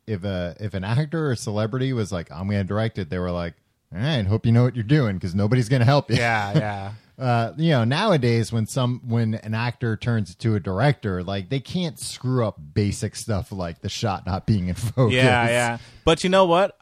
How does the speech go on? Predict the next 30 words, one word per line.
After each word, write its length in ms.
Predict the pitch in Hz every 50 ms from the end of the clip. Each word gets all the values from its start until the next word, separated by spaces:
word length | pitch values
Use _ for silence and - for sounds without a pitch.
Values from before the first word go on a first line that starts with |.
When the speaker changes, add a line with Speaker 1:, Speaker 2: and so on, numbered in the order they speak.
| _ _
Speaker 2:
A 100 | 139 135
lot 220 | 143 156 175 196 214
of 60 | 208
that 180 | 202 185 160 -
stuff 320 | - - 165 160 151 -
turned 320 | - - 151 147 147 143
into, 280 | 143 147 147 - - 147
like, 440 | 135 131 127 120 117 113 110 - _ _ _ _ _ _
um, 840 | - 120 117 113 110 110 107 107 104 101 101 101 98 98 98 98 101 _ _ _ _ _ _ _ - - _ _ - _ _ _ _ _ _ _ _ _ _ _ _ _ _ _ _ _ _
like, 200 | 120 120 120 120
people 260 | 147 143 139 156 143
use 220 | 135 131 135 127
that 180 | 123 120 113 107
today 260 | 117 120 120 117 113
as, 220 | 113 110 110 107 107
like, 420 | 110 107 107 107 107 104 - -
uh, 380 | 113 110 110 110 110 110 110 110 - _
kind 180 | - 135 123 117
of 100 | 113 110
a 60 | 117
style, 500 | 113 - - 143 143 135 113 104 95 92
you 80 | 101 101
know? 240 | 101 104 101 107 113 113
Like, 240 | 104 101 104 101 - _ _ _ _ _ _
that 180 | 123 113 113 -
kinda, 220 | 131 123 120 120
like, 260 | 117 113 113 104 -
set 240 | - - 127 113 107 113
a 220 | 113 110 107 110 104
style. 420 | - - - 117 117 110 110 104